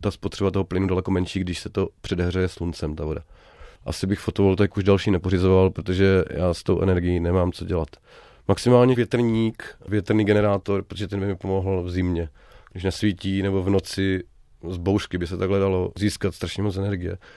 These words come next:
Možná bych v zimě ani nepotřeboval tu centrálu, protože v zimě, když by zafoukalo a nebylo by energie z panelů, tak bych generoval elektřinu ten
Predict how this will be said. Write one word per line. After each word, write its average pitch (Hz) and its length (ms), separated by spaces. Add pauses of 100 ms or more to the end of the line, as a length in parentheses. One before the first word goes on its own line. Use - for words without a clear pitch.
(460)
Možná 92 560
bych 92 140
v - 120
zimě 98 220
ani 95 140
nepotřeboval 98 380
tu 101 100
centrálu, 101 520
protože 95 320
v 90 40
zimě, 90 220
když 87 140
by 92 120
zafoukalo 95 640 (540)
a - 160
nebylo 90 300
by 87 180
energie 95 360
z - 60
panelů, 98 520 (460)
tak - 140 (180)
bych 98 220 (100)
generoval 92 480 (160)
elektřinu 92 420
ten 95 300